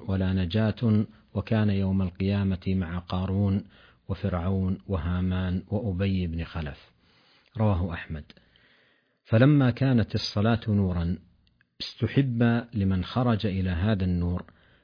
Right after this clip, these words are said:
أن يسأل الله النور في طريقه إليها، وأن يكون أيضًا سؤاله النور سؤالًا تفصيلياً، بحيث يشمل النور كل أجزائه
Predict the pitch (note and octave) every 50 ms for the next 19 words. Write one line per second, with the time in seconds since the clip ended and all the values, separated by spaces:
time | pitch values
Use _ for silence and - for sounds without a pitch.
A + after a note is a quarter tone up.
0 | _ _ _ A#2+ A#2 A#2 B2 C#3+ D3 - - - C#3 A2+ A2 A2 G#2+ A2 A#2+ B2
1 | G#2 F#2 G#2 G#2 G2+ G2+ G#2+ A#2+ C3 C3+ C3+ - - - - A2+ G#2+ - A2+ G#2+
2 | A2+ B2 C3 C3 - A2 G2+ G#2 F#2 F#2 F2+ F2+ E2+ D2+ C#2 C#2 - - - _
3 | _ _ _ _ _ _ _ - _ - G2 A2 A#2 A2+ A2+ G#2+ G2+ - - C#3
4 | C3+ B2+ A#2 A2 - A#2+ G#2+ F#2+ F2+ E2+ F2 F2 E2+ - - - G#2+ G#2 A2+ B2
5 | B2 A#2 A2 G2+ E2+ E2+ F#2 F#2 F#2+ - - G2 G2 G2 G#2+ A2+ A#2+ A#2 - -
6 | - G#2+ G2 A2 A2+ A2 A2 G2+ - - A#2 G#2+ - - - - G2 F#2+ G#2 A2
7 | G2+ F2+ D#2+ D2+ D#2 - - _ _ _ _ _ _ - G#2 - - B2 B2 A#2
8 | - A2+ A2 A#2 A#2 A#2 - - G#2+ G#2 G2+ F#2+ F2+ F2 E2+ E2 - _ _ -
9 | G#2 G2 G2 G2 G2+ G#2+ A#2+ C3+ D3 - - - - _ _ _ _ - E3 E3+
10 | D3+ C3+ A#2 F#2+ A2+ G2+ F#2 F#2 G#2 A2+ A2 A2 - A2+ F2+ G#2+ A2 A2+ -